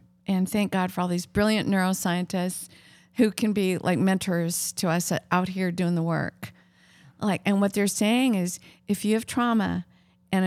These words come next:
if somebody will sit with you in the trauma,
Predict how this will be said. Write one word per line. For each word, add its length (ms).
if 100
somebody 680
will 300
sit 460
with 260
you 320
in 260
the 100
trauma, 600